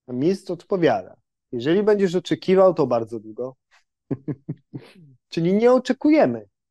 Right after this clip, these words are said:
Nie ma tu oczekiwania, bo to jest zadanie z mózgu, które oczekuje. Będziesz wtedy, kiedy będziesz, kiedy będziesz gotowy. Nie w tym życiu, to w następnym, nie w następnym, to jeszcze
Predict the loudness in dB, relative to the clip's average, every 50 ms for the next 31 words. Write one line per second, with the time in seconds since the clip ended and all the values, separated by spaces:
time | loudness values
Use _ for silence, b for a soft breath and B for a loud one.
0 | _ _ -4 -2 0 2 2 2 0 0 -2 -4 -4 -4 -8 -12 -10 -6 -4 -4
1 | -4 -4 -6 -10 -12 -10 -6 -4 -2 -2 0 -2 -2 -2 0 2 0 2 2 2
2 | 0 2 0 0 0 0 0 0 0 0 -2 -2 -4 -4 -4 -6 -6 -4 -6 -6
3 | -8 -10 -14 -16 _ -12 -12 -12 -12 -14 -20 _ _ _ _ _ _ -6 -2 0
4 | 2 2 0 -2 -4 -6 -8 -12 -8 -4 -4 -4 -2 -4 -8 -8 -8 -8 -6 -6
5 | -6 -4 -2 -2 -2 -2 -4 -6 -12 -18 _ -16 -14 -14 -12 -12 -12 -14 -12 -10
6 | -10 -8 -4 -2 -2 -2 -2 -6 -6 -4 -4 -4 -4 -4 -6 -6 -6 -6 -10 -12
7 | -12 -12 -10 -10 -10 -10 -12 -14 -14 _ -18 -18 -18 -14 _ -8 -6 -4 -2 -4
8 | -4 -4 -6 -12 -12 _ -16 -16 -16 -12 -10 -10 -8 -8 -6 -6 -6 -8 -8 -10
9 | -8 -8 -8